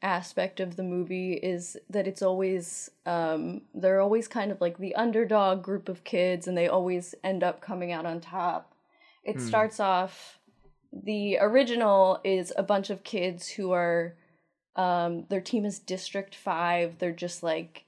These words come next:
Speaker 1: a team of kids. None of them even have real equipment. Like, some of them are wearing football helmets. They don't
Speaker 2: Mm.
Speaker 1: have any, you know,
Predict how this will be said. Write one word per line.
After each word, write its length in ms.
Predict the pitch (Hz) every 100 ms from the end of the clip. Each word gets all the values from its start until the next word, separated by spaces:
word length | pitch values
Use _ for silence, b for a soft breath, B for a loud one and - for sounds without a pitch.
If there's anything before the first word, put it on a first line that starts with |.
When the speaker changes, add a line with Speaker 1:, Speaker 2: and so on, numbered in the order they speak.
| -
Speaker 1:
a 240 | - 127 -
team 260 | - 220 190
of 140 | 185
kids. 560 | - 190 180 175 175 - B B
None 200 | 196 208
of 140 | 202
them 160 | 196 202
even 200 | 190 185
have 260 | 202 185 170
real 140 | 175
equipment. 720 | 165 - 247 160 190 202 175 -
Like, 240 | 175 165 165
some 200 | 180 165
of 140 | 160
them 140 | 170 165
are 80 |
wearing 240 | 165 170 175
football 500 | - 277 - 202 196
helmets. 680 | 185 185 185 185 170 - - B B
They 140 | 123 185
don't 160 | 185 202
Speaker 2:
Mm. 40 |
Speaker 1:
have 160 | 190 175
any, 500 | 180 170 170 165 -
you 180 | - 165
know, 340 | 160 139 107